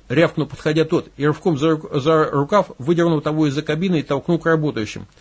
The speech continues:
Владимир беспрекословно подчинился. Он заметил, что из-за кабины, где переговаривались, чёрные квадраты,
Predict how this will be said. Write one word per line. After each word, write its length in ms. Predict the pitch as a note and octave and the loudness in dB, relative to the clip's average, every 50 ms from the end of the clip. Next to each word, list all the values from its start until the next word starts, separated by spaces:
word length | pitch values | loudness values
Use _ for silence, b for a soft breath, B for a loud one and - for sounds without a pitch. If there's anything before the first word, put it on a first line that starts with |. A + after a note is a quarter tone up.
| b b b b - | b b b b -2
Владимир 400 | A2 D3 E3 E3 G3+ G3+ F#3 D3+ | 0 0 2 2 2 0 0 -2
беспрекословно 720 | C3 C3+ B2+ - - C#3+ C#3 - - - F3 E3+ E3 D#3+ | -2 -6 -6 -6 -8 -6 -6 -6 -4 -2 0 0 0 -2
подчинился. 580 | D#3 E3 D#3 - - E3 D#3+ C#3+ G#2+ - - - b b b b b b - | -4 -6 -6 -4 -2 0 0 0 -2 -6 -10 -14 b b b b b b -4
Он 100 | D#3 D3+ | -2 2
заметил, 420 | E3 F#3+ G3+ A3 A#3 - G3+ D3+ | 2 2 2 2 2 2 0 -2
что 180 | - - - F3+ | 0 0 2 2
из-за 200 | F3 D#3 E3 E3+ | 2 2 0 -2
кабины, 360 | - E3+ E3 F3 G3+ G3+ F3+ | -2 -2 0 0 0 0 0
где 160 | C#3+ C3+ C#3+ | -2 -4 -6
переговаривались, 640 | C#3 D#3+ D#3 D3+ D3+ E3 D#3+ D#3+ D3 C3 A2 G2+ G#2 | -4 -4 -4 2 2 2 4 4 2 0 -2 -6 -8
чёрные 380 | - - - F#3 F#3 F3 E3 | -8 -4 0 0 2 2 0
квадраты, 540 | - D#3 D#3 D#3 E3+ F#3 G#3 G3 - G#2+ - | 0 0 0 2 4 4 4 2 0 -6 -10